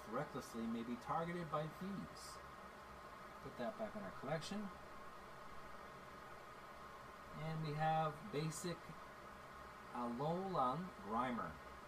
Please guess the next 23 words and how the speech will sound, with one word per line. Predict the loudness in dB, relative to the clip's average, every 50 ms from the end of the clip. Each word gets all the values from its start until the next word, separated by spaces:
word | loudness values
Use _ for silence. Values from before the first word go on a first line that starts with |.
| -10 -10 -10 -10 -10 -10 -6 -2
Hit | 0 0 0 0 0
point, | 0 2 2 2 0 -4 -6 -10 -10 -10 -4 0
eighty. | 2 2 2 2 0 -4 -4 -6 -10 -12 -12 -10 -10 -10 -10 -10 -10 -10 -10 -12 -12 -12 -10 -10 -10 -10 -10 -10 -10 -10 -10 -8 -8
Describes, | -6 -6 -2 2 4 6 8 8 6 4 0 -4 -8 -10 -10 -10 -10 -10 -10 -10 -10 -10 -10 -10 -10 -10 -10 -10 -10 -10 -10 -8 -6
it's | -6 -4 -2
some | -2 -2 -2 0 0
kind | 0 2 2
of | 0 -4 -6 -8 -4
green | 0 0 2 4 4 2
slime | 2 2 -2 -2 0 2 2 4 2 2 0 -2 -4 -4
creature. | -6 -8 -6 -6 -6 -6 -6 -8 -8 -10 -10 -10 -10 -10 -10 -10 -10 -10 -10 -10 -10 -10 -10 -10 -10 -10 -10 -10 -6 -4
And | -2 -2
it | 0 0
says | 2 2 2 2 4
here, | 4 4 4 4 2 -2 -4 -8 -10 -10 -10 -10 -10 -10 -8 -4 2
"Number | 4 6 6 8 10 10 10 10 10 8 6 0 -6 -6 -2 2
zero | 2 4 4 4 4 4 2
eight | 2 0 0 0 0
eight, | 2 2 0 -2 -4 -8 -10 -10 -10 -10 -10 -10 -10 -10 -10 -8
sludge | -4 0 2 4 4 4 2 0 0
Pokemon. | 2 2 2 2 0 0 2 2 2 2 0 -2 -4 -8 -10 -10 -10 -10 -10 -10 -10 -10 -10 -10 -4 0
Hit, | 0 0 0 0 -10 -10 -10 -10 -10 -10 -10 -10 -10 -10 -10 -10 -10 -10 -6 2 6
height, | 6 6 6 4 2 -4